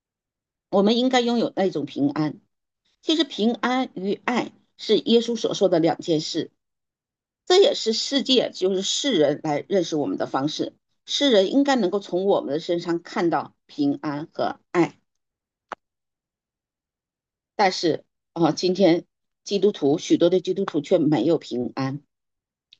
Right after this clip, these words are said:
其中一个原因就是平安，我们要知道平安从何而来。所以呢，我们要回到经文的上下文来看，啊，我们来看第二十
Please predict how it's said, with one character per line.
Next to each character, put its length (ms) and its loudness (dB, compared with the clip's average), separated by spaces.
其 180 4
中 140 8
一 80 4
个 80 4
原 280 4
因 140 0
就 120 -4
是 120 -2
平 260 2
安， 380 -4
我 100 -4
们 80 2
要 120 2
知 120 -4
道 120 2
平 280 -2
安 280 0
从 260 0
何 180 2
而 280 0
来。 280 -8
所 80 0
以 20 4
呢， 140 6
我 40 2
们 140 4
要 100 -2
回 160 -2
到 100 2
经 240 -2
文 120 2
的 100 4
上 220 -2
下 180 -4
文 160 0
来 160 -2
看， 320 -8
啊， 120 -2
我 60 4
们 80 6
来 80 2
看 240 -2
第 80 0
二 260 -4
十 340 -8